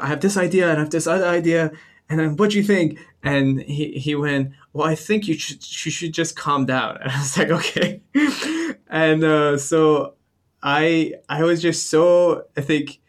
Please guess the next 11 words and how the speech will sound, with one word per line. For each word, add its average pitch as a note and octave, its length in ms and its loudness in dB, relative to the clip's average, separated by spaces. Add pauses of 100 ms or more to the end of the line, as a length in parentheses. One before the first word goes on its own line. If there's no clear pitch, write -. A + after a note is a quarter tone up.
(260)
uh, B2 480 -2 (140)
just C3+ 240 -8
nervous E3+ 480 -2
about C3+ 260 -4
this C#3+ 160 -4
whole D3 220 -2
idea C#3 340 0
of, B2 220 -4 (200)
like, C3 280 -16
you D#3+ 80 -2
know, D3 120 -2